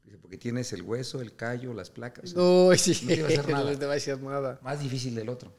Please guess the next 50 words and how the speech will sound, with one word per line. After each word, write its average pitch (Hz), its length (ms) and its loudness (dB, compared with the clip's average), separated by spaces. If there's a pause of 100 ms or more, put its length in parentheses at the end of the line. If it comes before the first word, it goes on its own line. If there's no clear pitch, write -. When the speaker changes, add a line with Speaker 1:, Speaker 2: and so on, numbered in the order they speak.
(160)
Speaker 1:
Te 104 80 -12
hubiera 143 220 -4
pegado 135 320 -6
del 113 160 -4
otro, 117 240 -10
pues 87 140 -20
sí, 185 140 -12
porque - 260 -18
es - 80 -16
tu - 140 -20
cabeza 95 240 -8
Speaker 2:
No - 20 -6
tienes 131 260 -2
Speaker 1:
normal. 139 180 -4
Speaker 2:
nada, 113 100 -6
sí. 110 320 -8 (640)
Speaker 1:
Entonces, - 240 -10
por 120 140 2
eso 123 200 2
fue 123 200 -4
que 127 180 -8
continué, 123 400 -4
porque 117 260 -8
la, 101 200 -4
el 104 200 -6
doctor, 127 460 -6
pues, - 140 -18
tampoco - 300 -10
las 113 180 -8
palabras 110 520 -4
también 104 260 -8
de 104 60 -10
mucha 104 220 -12
confianza. 98 420 -16 (480)
"No, 135 160 -20
que 135 80 -20
peleé, 120 380 -20
él 123 80 -20
está 120 180 -20
muy 120 140 -8
bien", 117 340 -16
bla, 123 240 -20
bla, 113 160 -16
bla. 110 220 -18 (340)
Speaker 2:
Mm. 143 200 -20
Speaker 1:
Pues 98 200 -6
seguí. 117 420 -6 (680)
Pero 104 140 -2
ahorita 123 240 2
digo, 120 180 2